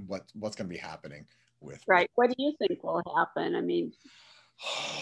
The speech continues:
Speaker 1: Well, you, you guys down there are ahead of us up here in Canada. We, we're s-, we're, I just got my first shot yesterday, <laughs> so we're, we're way behind.
Speaker 2: Oh,
Speaker 1: Um,
Speaker 2: well,
Speaker 1: I don't
Speaker 2: congrats. I'm glad you got it though, and you're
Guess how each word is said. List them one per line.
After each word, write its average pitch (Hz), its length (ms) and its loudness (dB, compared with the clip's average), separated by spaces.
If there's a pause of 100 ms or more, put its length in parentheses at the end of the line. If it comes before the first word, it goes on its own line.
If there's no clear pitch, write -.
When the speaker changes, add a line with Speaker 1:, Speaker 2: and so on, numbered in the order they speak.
(680)
Speaker 1:
Well, 160 120 4
you, 226 280 4
you 185 180 4
guys 208 260 8
down 165 220 8
there 123 280 10
are - 20 6
ahead 117 340 4
of 98 100 2
us 101 200 4
up 90 120 -4
here 90 120 -2
in 85 100 -6
Canada. 82 480 -8
We, 104 280 -4
we're 117 200 2
s-, 135 220 -2 (240)
we're, 131 320 4 (320)
I 202 120 8
just 165 200 6
got 123 120 8
my 117 80 4
first 107 240 0
shot 78 280 -2
yesterday, - 560 -8 (100)
<laughs> - 80 -6
so 143 200 6
we're, 165 280 8
we're 196 140 10
way 127 260 4
behind. 95 540 -4 (260)
Speaker 2:
Oh, 226 380 6
Speaker 1:
Um, 104 100 -4
Speaker 2:
well, 107 200 0
Speaker 1:
I 139 100 8
don't 202 100 8
Speaker 2:
congrats. 208 240 6 (680)
I'm 214 140 6
glad 190 300 8
you 180 100 4
got 185 200 8
it - 200 6
though, 156 220 6
and 165 160 4
you're 180 100 6